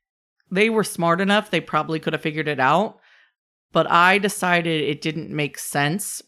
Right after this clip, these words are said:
for them to do it because they'd rather take down the active threats.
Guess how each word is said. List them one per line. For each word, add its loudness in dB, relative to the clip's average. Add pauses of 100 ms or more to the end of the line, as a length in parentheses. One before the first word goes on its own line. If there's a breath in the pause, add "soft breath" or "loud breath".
for -2
them 0
to -4
do -6
it -6 (640)
because -2
they'd 0
rather 2
take -6
down -2
the -8
active -4
threats. -6